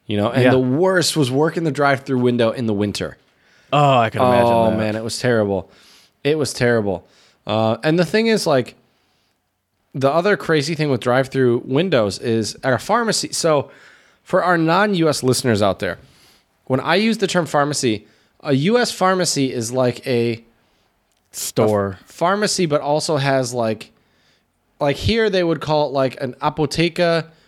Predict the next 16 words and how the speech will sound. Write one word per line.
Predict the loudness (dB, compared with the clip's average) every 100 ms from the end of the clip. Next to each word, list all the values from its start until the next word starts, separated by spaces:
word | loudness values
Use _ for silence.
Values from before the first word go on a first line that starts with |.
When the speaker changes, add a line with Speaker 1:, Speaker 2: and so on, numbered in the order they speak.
| _
Speaker 1:
would | -4 -2
be | 2 2
an | 2
actual | 0 -4 -4 -2 0 -2
pharmacy | -2 0 2 0 0 0
with | 0 0
medicine, | 2 2 0 -6 -8 -12 _
medication, | -2 -2 0 0 0 -4
Speaker 2:
Mm-hmm. | -8 -4
Speaker 1:
right? | 0 0 -2 -16 -20 -20 -20 -4
And | 0 2
then | 2
a, | 0 0 0
a, | 0 0 -4 -10 -6 -2
a | 0 -2 -8 -18 -20 -20 _ _ -8
drogerie | -2 0 2 2 2 2 0